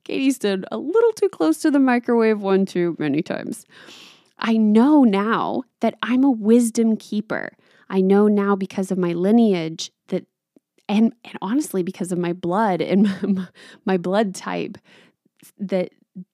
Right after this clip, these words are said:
this wisdom is mine to give, not because I'm an imposter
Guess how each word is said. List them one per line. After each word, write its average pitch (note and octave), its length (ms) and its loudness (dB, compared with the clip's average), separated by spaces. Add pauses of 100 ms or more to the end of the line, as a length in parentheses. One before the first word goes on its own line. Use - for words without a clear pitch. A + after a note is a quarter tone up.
(140)
this G#3 240 -2
wisdom F#3 800 -2
is F#3 180 -6
mine G3 420 0
to F3+ 140 -10
give, F#3+ 500 -2
not G3 280 -4
because G#3 380 -6 (100)
I'm F3 400 -4 (460)
an G3 80 2
imposter F3+ 760 -4